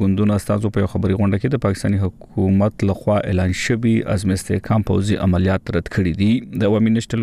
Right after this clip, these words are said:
ګوند، ملي جمهوري غورځنګ، جمعیت علما اسلام وفي او ځینو نورو ګوندونو سیاستوالو په میرام شاه پریس کلب کې پرون غونډه درلوده. تر دې وروسته د عوامي نېشنل ګوند یو ځایي مشر خلیل خان وزیر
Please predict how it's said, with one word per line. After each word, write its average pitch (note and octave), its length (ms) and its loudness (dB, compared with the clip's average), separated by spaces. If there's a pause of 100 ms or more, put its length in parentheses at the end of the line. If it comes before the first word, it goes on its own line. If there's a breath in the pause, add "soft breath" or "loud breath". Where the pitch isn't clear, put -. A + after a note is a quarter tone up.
ګوند، B2+ 220 0
ملي G#2 240 0
جمهوري G#2+ 340 0
غورځنګ، A#2 460 0
جمعیت G2 240 -2
علما G2+ 200 0
اسلام G2+ 360 2
وفي A#2 340 -4
او - 20 0 (140)
ځینو G2+ 220 2
نورو A2 260 0
ګوندونو G#2+ 440 0 (100)
سیاستوالو A#2 680 -2
په G2+ 140 2
میرام G2 300 -2
شاه G#2 180 0
پریس - 160 -8
کلب - 180 -4
کې A#2+ 220 -4
پرون G2+ 260 2 (300 loud breath)
غونډه F#2+ 420 0
درلوده. F#2 400 2
تر - 400 -6
دې G#2 160 2
وروسته G2+ 300 0
د G2 60 2
عوامي G2+ 260 2
نېشنل G2+ 340 -4
ګوند G2+ 240 2
یو G2 160 0
ځایي G2 240 0
مشر A2+ 400 -2
خلیل G#2+ 320 0
خان G2+ 320 0
وزیر G#2+ 340 0